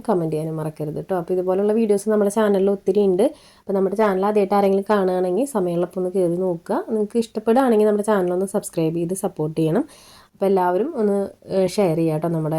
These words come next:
വീഡിയോസൊക്കെ യൂസ്ഫുൾ ആവാൻ തോന്നുകയാണെങ്കിൽ നിങ്ങളുടെ സ്റ്റിച്ചിങ് അറിയുന്ന ഫ്രണ്ട്സും റിലേ-, റിലേറ്റീവ്സൊക്കെ ഉണ്ടാവുമല്ലോ, അപ്പോൾ അവർക്കൊക്കെ ഒന്ന് നമ്മുടെ വീഡിയോസ് ഷെയർ ചെയ്യുക.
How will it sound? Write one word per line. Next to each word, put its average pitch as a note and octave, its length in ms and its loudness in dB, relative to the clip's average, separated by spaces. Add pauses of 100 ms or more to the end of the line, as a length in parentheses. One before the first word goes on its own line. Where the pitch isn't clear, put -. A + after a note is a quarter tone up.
വീഡിയോസൊക്കെ E3+ 540 -6
യൂസ്ഫുൾ E3 360 -4
ആവാൻ E3+ 240 -2
തോന്നുകയാണെങ്കിൽ F3 480 -2
നിങ്ങളുടെ G#3+ 220 0
സ്റ്റിച്ചിങ് A3+ 360 -2
അറിയുന്ന G#3 280 2
ഫ്രണ്ട്സും G#3 420 -2
റിലേ-, G#3 180 0 (260)
റിലേറ്റീവ്സൊക്കെ F#3 600 -2
ഉണ്ടാവുമല്ലോ, D#3+ 340 0
അപ്പോൾ E3+ 140 -4
അവർക്കൊക്കെ E3 380 -4
ഒന്ന് A3+ 120 0 (120)
നമ്മുടെ F#3+ 240 2
വീഡിയോസ് E3+ 360 0
ഷെയർ F3 240 0
ചെയ്യുക. G3+ 180 0